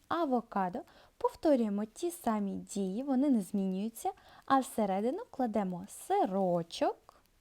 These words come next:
Далі у нас йде огірочок. І ще здогадаєтесь, який інгредієнт? Та-да-да-дам!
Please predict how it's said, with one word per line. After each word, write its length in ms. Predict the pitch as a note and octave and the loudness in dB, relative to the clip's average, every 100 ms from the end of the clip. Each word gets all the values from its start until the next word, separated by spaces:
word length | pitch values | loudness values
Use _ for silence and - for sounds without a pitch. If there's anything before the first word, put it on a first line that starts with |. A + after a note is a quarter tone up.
| _ _ _ - _ _ _ - | _ _ _ -20 _ _ _ -2
Далі 580 | C4 C#4 G#3+ F3 E3+ - _ - _ | 2 4 2 -2 -8 -18 _ -20 _
у 120 | D#4 | -4
нас 400 | E4 A#3 F3 - - | -2 0 -2 -8 -10
йде 340 | G#3 - F3 - - | -8 -4 -6 -6 -2
огірочок. 1200 | G4+ F#4+ - G#3 F#3+ F#3+ F3 - - F4 - _ _ _ _ _ _ _ _ - - _ _ _ _ | 0 0 0 0 0 0 -2 -4 -8 -8 -12 _ _ _ _ _ _ _ _ -20 -20 _ _ _ _
І 180 | B3+ A#3 | 2 2
ще 340 | - - A#3+ - - | 0 -2 -2 -2 -6
здогадаєтесь, 880 | C4 A#3+ G#3 G3 F3+ G3 G4+ - - | 2 2 2 0 0 -2 -4 -4 -2
який 300 | C4 - A3 | -4 0 0
інгредієнт? 760 | G#3+ A3 G#3 G#3+ A#3+ G4+ - - _ _ _ _ _ _ _ _ _ _ _ _ _ | 0 0 0 2 2 0 -8 -20 _ _ _ _ _ _ _ _ _ _ _ _ _
Та-да-да-дам! 1200 | - G#3+ A3 G3+ A#3 B3+ D#4 D#4+ D#4+ D#4+ E4 D#4 | -6 -2 -2 2 4 4 2 -2 -6 -6 -6 -6